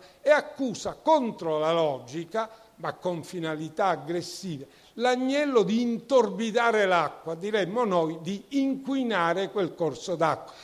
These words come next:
Quindi vedete che questa memoria dei possibili conflitti c'è, perché qualcuno che si trova in una posizione più favorevole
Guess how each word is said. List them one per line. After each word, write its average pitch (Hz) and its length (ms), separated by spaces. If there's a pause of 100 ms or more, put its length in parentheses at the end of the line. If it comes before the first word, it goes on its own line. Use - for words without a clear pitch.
(160)
Quindi 262 300
vedete 226 800
che 190 160
questa 233 400
memoria 220 640
dei 185 220
possibili 202 720
conflitti 202 640
c'è, - 440 (220)
perché 233 300
qualcuno 277 560
che 196 100
si 208 220
trova 247 340
in 170 100
una 190 180
posizione 220 680
più 262 240
favorevole 262 720